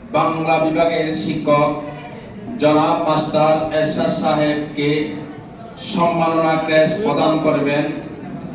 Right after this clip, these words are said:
জামাতে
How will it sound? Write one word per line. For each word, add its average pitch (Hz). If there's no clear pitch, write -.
জামাতে 165